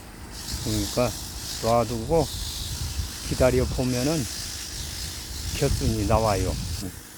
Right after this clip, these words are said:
겨순을 키우면 됩니다.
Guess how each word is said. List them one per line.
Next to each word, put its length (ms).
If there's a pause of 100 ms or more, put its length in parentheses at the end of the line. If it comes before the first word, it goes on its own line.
(460)
겨순을 840 (480)
키우면 460
됩니다. 580